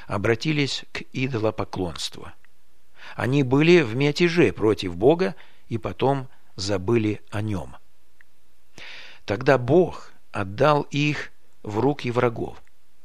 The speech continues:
и они начали взывать к Богу о избавлении. Когда они обратились к Богу, Он избавил их от их врагов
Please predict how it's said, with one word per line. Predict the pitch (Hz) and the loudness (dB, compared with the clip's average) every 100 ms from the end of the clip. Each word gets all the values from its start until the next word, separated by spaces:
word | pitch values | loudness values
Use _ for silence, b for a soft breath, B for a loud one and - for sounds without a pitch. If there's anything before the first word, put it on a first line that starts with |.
| - | -8
и | 90 | -6
они | 98 117 | -2 0
начали | 131 147 - 131 | 0 0 0 2
взывать | 110 113 135 147 92 87 | 2 2 4 6 4 0
к | 87 | -6
Богу | 120 165 131 113 B B B - | -2 0 4 2 B B B -4
о | 110 113 - | 0 0 0
избавлении. | 123 107 104 120 120 123 98 53 - - - - - - - - - B B | -4 -2 2 2 2 -2 -2 -6 -12 -12 -12 -14 -14 -14 -14 -14 -12 B B
Когда | - 123 151 | 0 4 6
они | 165 170 | 6 8
обратились | 160 135 147 170 170 147 127 | 8 8 6 4 2 2 0
к | |
Богу, | 147 240 139 92 - B B | -2 0 0 -4 -10 B B
Он | 131 170 | 4 4
избавил | 208 180 151 139 110 110 104 | 6 4 8 8 8 6 2
их | 131 160 170 - b b | 2 2 0 -6 b b
от | 113 - | -4 0
их | 131 - - | 0 -2 -4
врагов | 117 160 160 120 92 - | 2 4 6 6 4 0